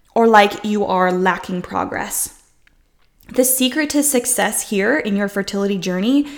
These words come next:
is in the mundane daily practices of the five core pillars of health. And we'll get into those in a second.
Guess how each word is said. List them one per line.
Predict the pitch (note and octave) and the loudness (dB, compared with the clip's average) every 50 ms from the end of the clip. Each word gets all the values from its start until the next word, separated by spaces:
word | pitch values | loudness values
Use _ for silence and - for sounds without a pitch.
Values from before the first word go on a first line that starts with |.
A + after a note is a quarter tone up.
| - - - - - - | -18 -20 -20 -20 -8 0
is | - A#3+ A#3+ A#3 A#3 - - | 2 2 2 2 0 -2 -2
in | A#3 A#3+ B3 B3+ C4+ C#4 | 0 2 4 2 2 0
the | - G#3 A3 | 0 -2 0
mundane | G#3 G3 G3 F#3+ F#3 E3 - G3 F#3 F#3 F#3+ G#3 A#3+ C4+ C#4+ D4 C#4+ - - - - _ | 0 2 2 2 0 0 -2 -2 -2 -2 -2 0 0 0 0 -2 -4 -8 -16 -20 -8 _
daily | - G#3 G3+ A3 A#3+ C4+ C4 | -2 -2 0 0 -2 -2 -4
practices | C4+ - A#3+ G#3+ F3+ - - - F#3 - - E3+ - - F#3 - - - - - _ _ _ _ _ _ - | -2 -2 0 0 0 -2 -6 -8 -6 -4 -4 -4 -4 -4 -6 -8 -8 -10 -10 -14 _ _ _ _ _ _ -2
of | G#3 G#3 F3 | -2 0 0
the | A3 G#3 | 0 -2
five | G3 - - G3 F#3+ F#3+ G3 G#3 G3+ - - - | -2 -2 -4 -4 -2 -2 -2 -4 -6 -8 -12 -14
core | - - G3 F#3 F#3 F3+ F3+ F3+ F#3 - - | -8 -4 -2 0 0 0 0 -2 -6 -10 -10
pillars | - - F#3 F3+ F3+ E3+ E3+ E3 E3 - | -6 -4 -2 -2 0 -2 -2 -4 -6 -8
of | - E3+ E3 | -8 -8 -8
health. | - - D3+ C#3+ D#3+ - - - - - - _ _ _ _ _ _ _ _ - - - - - - - | -8 -8 -10 -10 -10 -12 -16 -20 -20 -20 -20 _ _ _ _ _ _ _ _ -20 -20 -20 -20 -20 -8 -4
And | - G3+ | 0 2
we'll | G#3 G#3 | 2 2
get | G3+ G3+ B3 A#3+ | 4 2 2 2
into | B3 C4 B3 B3 A#3+ | 2 2 2 2 2
those | G3 G#3 G#3 G3+ G3+ G3 G3 F#3+ F3+ - - | 2 4 2 2 2 2 0 -2 -4 -6 -6
in | - G3+ F#3 | -4 -4 -4
a | F3 | -4
second. | F3 - - G3+ A#3 A#3 - F3+ D#3+ - - | -4 -2 0 0 0 0 0 -4 -6 -6 -8